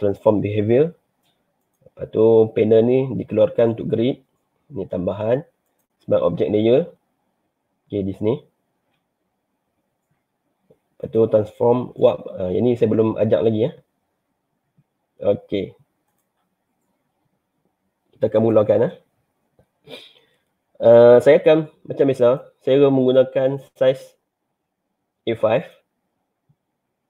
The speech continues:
Saiz A five ni, resolution dia adalah tiga ratus lah. Resolution untuk ni adalah tiga ratus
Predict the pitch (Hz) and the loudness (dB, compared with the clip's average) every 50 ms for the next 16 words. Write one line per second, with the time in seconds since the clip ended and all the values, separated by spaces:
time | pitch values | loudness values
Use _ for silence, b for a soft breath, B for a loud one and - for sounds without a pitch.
0 | _ _ _ _ _ _ _ _ _ _ _ _ _ _ - 127 - - 131 131 | _ _ _ _ _ _ _ _ _ _ _ _ _ _ -2 0 0 0 -2 -2
1 | - 151 139 156 165 175 175 185 190 190 - _ - 123 123 123 127 131 139 139 | -2 -2 -2 0 -2 -2 -4 -4 -8 -12 -14 _ 0 0 0 0 0 -2 -4 -2
2 | - 151 151 165 175 - - 135 117 113 120 143 180 - - _ _ _ _ _ | -4 -2 -2 -2 -2 -2 -2 -4 -2 -2 -2 -2 -4 -4 -10 _ _ _ _ _
3 | _ _ _ _ _ _ _ _ _ _ _ _ _ _ _ - 101 107 110 107 | _ _ _ _ _ _ _ _ _ _ _ _ _ _ _ -10 -4 0 2 2
4 | 110 107 - - 113 - 113 127 185 - - _ _ _ _ _ _ _ _ _ | 2 2 2 -2 -4 -2 -2 -4 -4 -6 -10 _ _ _ _ _ _ _ _ _
5 | _ _ _ _ _ _ _ _ _ _ _ _ _ _ _ _ _ _ 110 110 | _ _ _ _ _ _ _ _ _ _ _ _ _ _ _ _ _ _ -6 -4
6 | 104 107 113 117 113 - 139 131 110 123 120 - 117 98 139 151 - - 110 110 | -2 -2 -2 -2 0 -2 -2 0 0 -2 -2 -2 -2 0 0 -2 0 0 0 2
7 | 117 127 - - 107 107 113 113 107 104 - - 131 160 170 | 2 0 0 -2 0 2 4 4 4 2 2 2 2 2 2